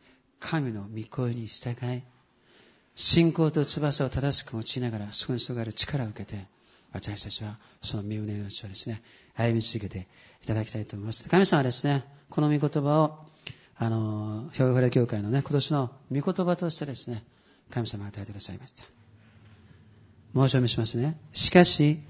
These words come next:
主を待ち望む者は新しく力を得、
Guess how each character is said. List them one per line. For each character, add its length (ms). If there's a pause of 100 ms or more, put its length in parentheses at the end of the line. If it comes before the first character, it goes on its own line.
(160)
主 340
を 240
待 220
ち 60
望 200
む 160
者 120
は 260 (380)
新 360
し 140
く 140
力 440
を 60
得、 200